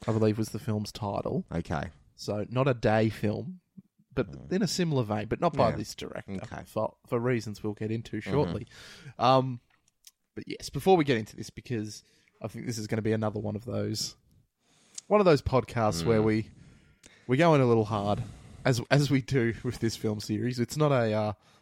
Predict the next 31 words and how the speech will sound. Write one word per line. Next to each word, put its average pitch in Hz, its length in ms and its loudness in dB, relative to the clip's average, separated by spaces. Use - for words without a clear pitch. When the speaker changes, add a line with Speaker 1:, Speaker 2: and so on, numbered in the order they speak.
Speaker 1:
it's - 120 -8
never 165 180 2
a 123 60 2
fun 113 260 0
experience 104 840 -6
Speaker 2:
This - 200 -4
Speaker 1:
when 214 80 0
we 196 40 6
Speaker 2:
was, 160 100 2
Speaker 1:
sit - 220 -6
down - 200 -6
for - 140 -12
these. - 400 -14
Speaker 2:
this - 220 -14
was 110 140 -4
the 120 100 2
most 110 320 4
boring 85 340 0
one. 67 200 -10
Speaker 1:
Yeah, 104 340 0
for 139 180 2
what 156 180 4
I 175 120 4
thought 165 340 -2
would 135 160 -4
be 117 460 -2
a 120 60 -2
nice 110 320 2
change 113 300 -2
of 110 100 -4
pace - 460 -6